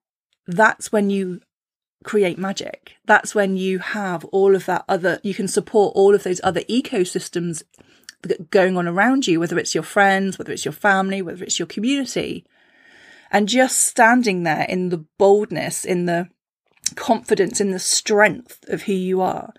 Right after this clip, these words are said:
It doesn't mean that you have to be loud and on stage. It's more of a quiet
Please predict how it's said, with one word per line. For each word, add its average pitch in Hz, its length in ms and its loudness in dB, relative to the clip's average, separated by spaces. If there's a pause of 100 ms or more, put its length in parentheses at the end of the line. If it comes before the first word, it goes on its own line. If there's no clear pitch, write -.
(540)
It - 60 -14
doesn't 269 260 2
mean 240 240 2
that - 100 -4
you 196 120 0
have 190 180 -6
to 185 100 -6
be 180 320 0 (920)
loud 214 580 6
and 196 120 2
on 175 140 -8
stage. 208 1080 2 (800)
It's - 200 -2
more 233 200 4
of 247 80 0
a 208 60 -2
quiet 208 580 0